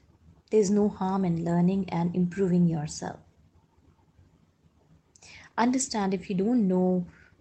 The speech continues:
um, you know, and you still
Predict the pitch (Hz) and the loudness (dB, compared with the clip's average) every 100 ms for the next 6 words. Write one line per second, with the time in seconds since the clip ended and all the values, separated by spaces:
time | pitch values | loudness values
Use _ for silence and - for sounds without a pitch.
0 | _ 185 175 170 170 170 170 175 165 170 | _ -2 0 2 0 -2 -4 -2 -2 -4
1 | - 185 185 180 180 175 175 - 247 254 | -2 -2 0 2 2 2 0 0 4 6
2 | 254 | 4